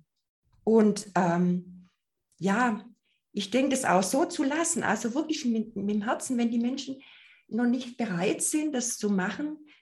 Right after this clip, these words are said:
dann einfach das auch zu lassen. Und die, die bereit sind, die wirk-, die bekommen dann wirklich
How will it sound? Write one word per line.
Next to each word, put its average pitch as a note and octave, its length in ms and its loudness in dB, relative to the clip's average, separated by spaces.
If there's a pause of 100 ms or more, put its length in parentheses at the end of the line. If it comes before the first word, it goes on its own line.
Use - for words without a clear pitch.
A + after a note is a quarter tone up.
dann A#3 180 0
einfach A3+ 380 -2
das - 220 -8
auch G3 160 -4
zu G3 160 -8
lassen. E3+ 480 -4
Und F#3+ 200 -2
die, A3 120 0
die A#3 120 0
bereit F3+ 560 -2
sind, D#4 340 -4 (300)
die G#3 160 2
wirk-, C#4 300 -2
die A3 180 -4
bekommen C4 480 0
dann A#3 200 0
wirklich D4 400 -2